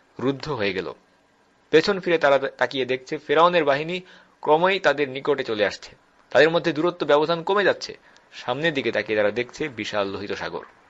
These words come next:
চিন্তা করা যায় এই সময় তাদের মানসিক অবস্থা,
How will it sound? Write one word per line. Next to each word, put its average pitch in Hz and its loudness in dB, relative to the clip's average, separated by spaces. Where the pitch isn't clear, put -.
চিন্তা 135 -2
করা 107 2
যায় 92 -2
এই 104 -6
সময় 107 -10
তাদের 98 -8
মানসিক 113 -8
অবস্থা, 120 -8